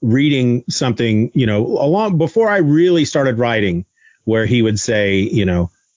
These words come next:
"I, I have no idea where I'm going. I just start the book. I have an idea and I start writing and I have no idea where it's going and, until it gets there." And I used to think, "That's bull crap. You know where you're going. You can't write the way you," and then,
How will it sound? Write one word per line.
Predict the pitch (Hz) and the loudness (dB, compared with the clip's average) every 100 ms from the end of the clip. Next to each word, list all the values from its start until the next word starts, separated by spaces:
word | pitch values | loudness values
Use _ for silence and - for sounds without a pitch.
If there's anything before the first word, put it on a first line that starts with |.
| - | -8
"I, | 113 151 131 | -6 -4 -2
I | 170 | -2
have | 139 | 0
no | 123 127 | 0 0
idea | 135 131 151 147 107 | 0 0 0 0 0
where | 98 107 | 0 0
I'm | 101 | 0
going. | 98 107 107 | 0 0 0
I | 110 | -2
just | 117 117 | -2 -4
start | - 120 117 | -4 -4 -2
the | 113 | -2
book. | 120 139 156 - | 0 -2 -4 -8
I | 110 | -4
have | 107 110 | -2 -2
an | 110 | 0
idea | 107 104 131 | 0 0 0
and | 165 | 0
I | 113 | -2
start | - 117 104 | -2 -2 0
writing | 110 135 156 | 0 0 0
and | 113 | 0
I | 107 | 0
have | 110 104 | 0 0
no | 110 | 0
idea | 110 107 107 107 | 0 0 0 0
where | 104 101 | 2 0
it's | - | -2
going | 113 151 190 160 | -2 0 2 2
and, | 127 151 | 0 0
until | 131 147 143 | -2 0 0
it | 131 | 0
gets | 170 170 | -2 -2
there." | 127 110 | -2 -2
And | 110 | 0
I | 135 | 0
used | 165 - | 0 0
to | 165 | -4
think, | 156 - - - _ | -4 -6 -10 -20 _
"That's | 302 - | -2 -2
bull | 131 - 104 | -2 0 -2
crap. | - 113 95 - _ _ _ - | -4 -4 -4 -8 _ _ _ 0
You | 311 | 2
know | 294 196 | 2 2
where | 160 | 2
you're | 143 131 | 2 0
going. | 120 127 117 120 131 175 | 0 0 0 0 2 2
You | 214 | 0
can't | 226 294 247 | 0 -2 0
write | 143 151 160 160 | 0 0 -2 -2
the | 147 | -2
way | 139 | 0
you," | 131 131 | 2 0
and | 143 139 | 0 0
then, | 151 143 | 0 -2